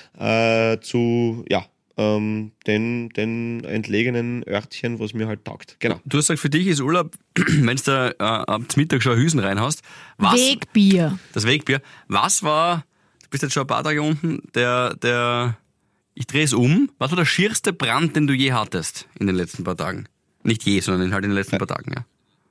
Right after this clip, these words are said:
Speaker 1: Also tatsächlich ist es so, dass wir erst am Sonntag angekommen sind. Das heißt, es war erst meine zweite Nacht hier. Äh,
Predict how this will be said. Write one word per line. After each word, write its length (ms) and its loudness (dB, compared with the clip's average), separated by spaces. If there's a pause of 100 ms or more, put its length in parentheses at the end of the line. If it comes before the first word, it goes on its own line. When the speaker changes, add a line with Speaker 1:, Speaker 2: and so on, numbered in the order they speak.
(540)
Speaker 1:
Also 200 2 (280)
tatsächlich 600 -2
ist 60 -2
es 120 -2
so, 100 0
dass 260 -6
wir 240 2
erst 220 -4
am 100 -2
Sonntag 520 -4
angekommen 360 -4
sind. 220 -4
Das 120 -8
heißt, 280 -8
es 320 -12
war 140 0
erst 220 -4
meine 200 -2
zweite 420 -4
Nacht 360 -8
hier. 280 -2 (920)
Äh, 720 0